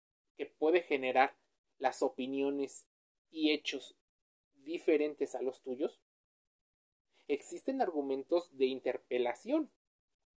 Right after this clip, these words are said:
Así, existe un sinfín de situaciones por las cuales la diferencia entre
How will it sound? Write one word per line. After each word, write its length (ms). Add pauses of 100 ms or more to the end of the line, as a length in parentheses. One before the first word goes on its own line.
(160)
Así, 440 (760)
existe 540 (120)
un 220
sinfín 640 (140)
de 140
situaciones 680
por 200
las 160
cuales 460 (1400)
la 200
diferencia 760
entre 540